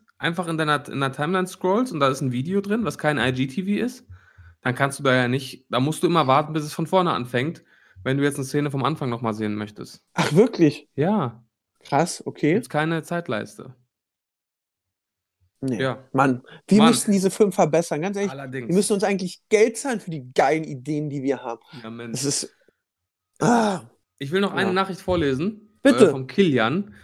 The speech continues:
Speaker 1: Und dann bin ich durch. Der hat nämlich geschrieben: „Hallo Aaron und Siebes, ich wollte mich einfach mal für euren sehr amüsanten Podcast bedanken. Ich habe mir einen Bänderriss geholt und muss das Bett hüten. Ihr beide rettet mir immer den Tag, besonders eure Anekdoten aus eurem Alltag gefallen mir sehr.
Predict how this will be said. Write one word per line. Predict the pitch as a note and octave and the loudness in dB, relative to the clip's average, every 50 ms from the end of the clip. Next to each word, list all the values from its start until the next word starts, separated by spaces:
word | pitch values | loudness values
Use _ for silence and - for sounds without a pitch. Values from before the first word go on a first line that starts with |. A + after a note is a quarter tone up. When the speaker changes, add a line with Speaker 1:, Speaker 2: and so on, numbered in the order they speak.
| - - _ _ - | -20 -20 _ _ -10
Speaker 1:
Und | A#2+ A#2+ | -2 0
dann | C#3 D3 D3+ | 0 0 0
bin | D3 | 0
ich | C#3+ C3+ - | -2 -2 0
durch. | C#3 C#3 C3 B2 D3+ F#3+ - | 2 2 4 4 2 0 0
Der | - B2 | -2 -2
hat | - | -2
nämlich | C3+ D3+ D3+ | -2 -4 -4
geschrieben: | - C#3+ C3 - D3 C3+ C3 C3 | -4 -8 -6 -4 -4 -2 0 2
„Hallo | D#3+ F3+ D#3 | 2 4 6
Aaron | G#2+ D#3 E3 D#3+ D#3+ | 6 6 6 4 2
und | D3+ C#3 | 0 -2
Siebes, | - - E3 C3+ A#2+ A2+ A#2 | -2 -2 0 0 0 0 -2
ich | A2+ A2+ B2 | -4 -4 0
wollte | D3 E3+ F3+ F3+ E3+ | 0 0 0 0 -2
mich | D#3+ D3 - - | -4 -6 -6 -4
einfach | - D3+ D#3+ D#3+ - D3+ C#3+ | -4 -2 -2 -2 -4 -6 -4
mal | D3 D3 D3 | -2 -2 -4
für | C3+ - - | -4 -4 -6
euren | - A#2+ B2 B2 | -4 -4 -4 -2
sehr | A#2 C3+ C3 | -2 0 0
amüsanten | B2+ C3 B2+ A#2 B2+ A#2+ A2 A#2+ | 0 -2 -2 -4 -4 -6 -6 -6
Podcast | - B2+ B2 - B2+ A#2 - - | -8 -8 -8 -6 -8 -8 -6 -6
bedanken. | A2 G#2+ A2 A2 A2 - - A2 G#2+ - _ _ _ _ _ - _ _ | -4 -4 -2 -2 -4 -6 -10 -16 -18 -20 _ _ _ _ _ -20 _ _
Ich | - D3 | -6 -4
habe | D3 D3+ D3+ | -2 -2 -2
mir | D3 | -2
einen | A#2 B2+ B2+ A#2+ | 0 0 0 2
Bänderriss | C#3+ D#3+ F#3 E3+ D3 B2+ C3 C3 - | 2 2 4 4 4 4 2 0 -2
geholt | C3 A#2+ B2+ C#3+ C#3 C3 | 0 2 4 4 4 2
und | C3 | 0
muss | C#3 C#3 | 0 0
das | - B2+ A#2+ | -2 -4 -2
Bett | - C3+ C3+ C3 - | -2 -2 -2 -2 -2
hüten. | A#2+ G#2+ G#2 - G2+ - - _ _ _ _ _ - | -4 -6 -4 -6 -12 -16 -16 _ _ _ _ _ -8
Ihr | - A2+ | -6 -2
beide | A2+ C#3 D#3+ F3 D#3+ C#3 | 2 2 2 2 2 0
rettet | C3+ C#3+ - F3 D#3 | 0 -2 -2 -2 -4
mir | C#3 C#3+ A2+ | -4 -4 -4
immer | C#3+ D#3+ D3 | -2 -2 -2
den | C#3+ C3+ C3 | -4 -4 -6
Tag, | - C3+ C#3+ D#3 D3+ - | -4 -2 -2 -2 -2 -4
besonders | B2+ A#2 C3+ C#3 D3 C#3+ | -4 -4 -2 -2 -4 -6
eure | A#2+ B2+ B2+ - | -6 -8 -8 -6
Anekdoten | - B2 C3 B2 B2+ B2 C3 D3+ C#3+ C#3+ | -6 -6 -6 -6 -4 -4 -4 -4 -4 -6
aus | C3 - B2+ - | -10 -10 -10 -10
eurem | F#2+ A#2 A#2 - | -10 -10 -10 -8
Alltag | - G#2+ C3 - C#3+ B2+ C3 | -6 -6 -6 -6 -6 -8 -10
gefallen | C3 B2 - A#2+ A#2 A#2 A#2 | -12 -10 -6 -6 -4 -4 -4
mir | A2+ A2+ A2 | -6 -8 -6
sehr. | G#2+ A2 G#2+ G#2 G2 - | -4 -2 -2 -2 -4 -6